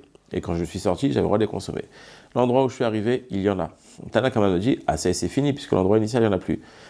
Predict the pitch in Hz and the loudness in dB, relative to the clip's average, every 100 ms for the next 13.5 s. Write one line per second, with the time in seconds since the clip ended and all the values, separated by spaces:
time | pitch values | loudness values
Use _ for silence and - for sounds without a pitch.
0 | - 87 92 110 120 - - 101 87 92 | -2 4 6 6 4 2 2 2 0 2
1 | 104 104 104 135 - 117 104 98 90 104 | 2 2 2 0 0 -2 2 0 2 2
2 | 101 120 107 95 92 87 85 139 127 117 | 2 0 -2 -2 -4 -4 -4 -2 -2 -4
3 | 113 156 151 117 98 107 110 127 156 - | -6 -4 -4 -2 0 2 2 2 0 -2
4 | - - - - - _ _ _ - _ | -14 -18 -20 -20 -20 _ _ _ -20 _
5 | - - - - - - - - - _ | -16 -16 -16 -20 -20 -20 -20 -20 -20 _
6 | 110 131 107 95 123 117 101 95 92 120 | 4 6 4 4 4 2 -2 -4 -2 -2
7 | 104 90 95 95 92 117 127 131 135 123 | -2 -2 0 0 0 2 2 2 2 0
8 | 135 135 131 131 101 92 104 95 101 98 | 2 2 2 2 2 4 4 4 2 0
9 | - 98 - - - 113 - 92 98 95 | 0 0 -2 -18 -4 -2 0 0 0 -2
10 | 101 98 95 92 90 120 117 95 - - | 0 0 2 0 2 4 2 2 -6 -18
11 | - - 98 87 85 131 87 80 82 95 | -18 -4 -2 0 0 0 -2 -4 -4 -2
12 | 120 135 104 107 110 135 110 87 120 120 | 2 2 2 0 0 2 2 0 0 0
13 | 113 104 107 90 | 0 0 2 2